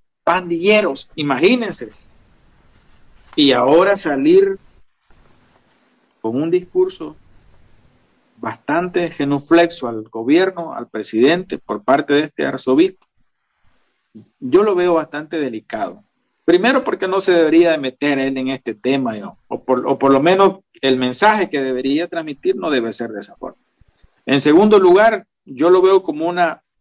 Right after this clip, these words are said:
que sí tiene derecho de hacerlo, obviamente, tiene derecho de hacerlo, no en su condición o en la forma como lo dijo, porque también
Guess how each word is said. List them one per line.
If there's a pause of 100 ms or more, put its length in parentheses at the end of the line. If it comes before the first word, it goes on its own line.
(120)
que
sí
tiene
derecho
de
hacerlo,
obviamente,
tiene
derecho
de
hacerlo,
no
en
su
condición (500)
o
en
la
forma
como
lo
dijo,
porque
también